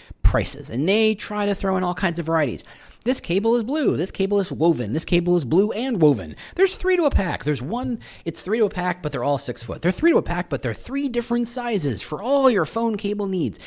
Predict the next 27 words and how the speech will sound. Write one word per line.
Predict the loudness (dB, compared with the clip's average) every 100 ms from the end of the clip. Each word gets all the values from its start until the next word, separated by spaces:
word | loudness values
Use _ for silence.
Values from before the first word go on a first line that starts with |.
| -20 -8 -2
And | 0
they |
try | 0 -4 -2
and | 0
give | 0 0
you | -2 -4
all | -2 -2 -4
these | -2
different | 0 0 -2
varieties | -2 -2 0 -2 -2
to | -6 -10 _ _
keep | -8 -8 4
you | 4
from | 6 2 2
remembering | 2 0 0 0 0 -2 -4 -14 -20 -20 -10
it's | -10 -4
just | -2 -2 -4
a |
phone | 0 2 2
cord. | -2 -10 -16 -16 -18 _ _ _ _ _ _ _ _ -4
And | -2 0
really, | 4 4 2 -2 -6 -20 _
those | 0 0 0
things | -2 -4
should | -4 -10
be | -12
commoditized. | -6 -4 -2 -4 -8 -14 -18 -18